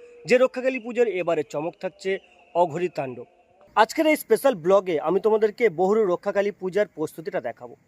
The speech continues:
কেমন চলছে প্রস্তুতি, সেটাই মূলত এই ভিডিওতে আমি কভার করব এবং তোমাদেরকে দেখাবো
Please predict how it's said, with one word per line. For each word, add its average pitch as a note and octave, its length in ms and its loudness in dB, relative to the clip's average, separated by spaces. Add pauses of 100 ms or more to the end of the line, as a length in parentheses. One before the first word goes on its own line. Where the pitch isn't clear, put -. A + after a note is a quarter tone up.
(320)
কেমন G#3 280 2
চলছে A#3 320 -2
প্রস্তুতি, G#3+ 600 -6
সেটাই E3+ 200 -4
মূলত F#3+ 320 -4
এই G3 280 -2
ভিডিওতে F#3 360 -4
আমি F#3+ 280 -2 (380)
কভার E3+ 240 2
করব F#3+ 240 -4 (100)
এবং G3 440 2
তোমাদেরকে F3 400 -4
দেখাবো F3 380 -4